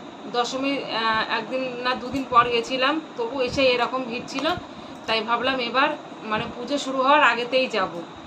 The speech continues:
তো তা সারাদিন এমনি যাবো না, যাবো না সেরকম একটা ছিল, কেউ আর দুজন গেল না। উম, তো আমরা দুজনে তা যাবো না, যাবো না করছিলাম। তারপরে দেখছি না, আমার মেয়ে তো কান্না করছে,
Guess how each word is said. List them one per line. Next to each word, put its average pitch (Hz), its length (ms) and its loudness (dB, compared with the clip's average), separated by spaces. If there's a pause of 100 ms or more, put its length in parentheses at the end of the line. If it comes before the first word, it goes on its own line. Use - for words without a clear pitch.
(240)
তো 302 220 6
তা 285 220 4
সারাদিন 302 460 4
এমনি 294 240 4
যাবো 269 260 4
না, 285 80 2
যাবো 285 200 4
না 294 80 2
সেরকম 285 360 0
একটা 285 200 0
ছিল, 302 360 0
কেউ 254 300 2
আর 233 300 6
দুজন 254 340 -2
গেল 247 300 2
না। 285 280 4 (420)
উম, 254 380 -6
তো 262 80 2
আমরা 247 220 4
দুজনে 262 580 0
তা 240 100 0
যাবো 247 280 2
না, 254 80 0
যাবো 254 200 4
না 277 100 2
করছিলাম। 185 640 -4 (120)
তারপরে 220 360 2
দেখছি 254 260 -2
না, 269 120 2
আমার 233 260 4
মেয়ে 240 180 -4
তো 240 120 -4
কান্না 254 280 0
করছে, 262 400 -4